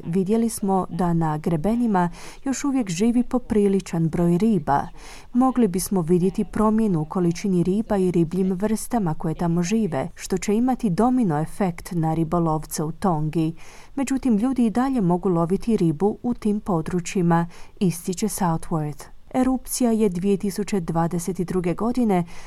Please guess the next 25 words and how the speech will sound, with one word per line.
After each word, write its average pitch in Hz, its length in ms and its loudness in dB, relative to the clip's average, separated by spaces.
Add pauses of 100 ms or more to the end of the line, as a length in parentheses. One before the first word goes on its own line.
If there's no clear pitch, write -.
(120)
također 254 500 2
oštetila 226 600 0
podmorske 196 680 0
kabele 202 540 0
koji 180 260 2
povezuju 214 640 2
tonganske 180 840 2
otoke 226 460 -2
s - 120 -6
ostatkom 170 680 0
svijeta. 175 680 0 (200)
Mele 170 320 2
Manu 160 360 0
se 170 180 -2
nada 175 340 0
da 160 120 -2
će 175 160 -4
njihov 165 380 0
rad 214 360 0 (580)
pomoći 240 600 2
u 196 120 2
određivanju 196 760 2
lokacije 190 640 0
novih 170 380 2
kabela 165 580 2